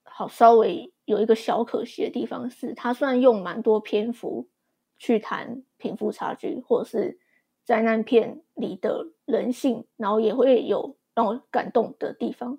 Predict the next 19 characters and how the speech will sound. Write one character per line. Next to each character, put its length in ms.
但 160
是 160
好 220
像 440
还 280
是 460
会 180
被 480
爱 180
情 240
的 120
部 180
分 360
给 340
忽 260
略 200
掉， 200
就 120
是 600